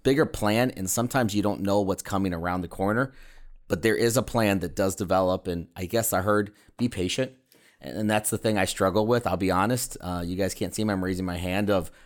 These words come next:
I'm not a patient person. But if you can be, it's amazing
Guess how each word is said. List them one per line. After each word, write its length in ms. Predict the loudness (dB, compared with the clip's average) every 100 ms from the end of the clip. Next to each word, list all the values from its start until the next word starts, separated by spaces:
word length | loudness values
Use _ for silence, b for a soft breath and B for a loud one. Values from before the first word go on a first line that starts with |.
| b
I'm 180 | -2 2
not 220 | 2 2
a 40 | 0
patient 380 | -2 -2 -2 -2
person. 380 | -2 -2 -8 -12 b b b -20 -20 -6
But 160 | 0 2
if 160 | 0 0
you 140 | -2
can 320 | -2 0 0
be, 340 | 2 2 2 -2 b b b -8
it's 160 | 0
amazing 760 | 2 4 4 4 2 0 -2 -6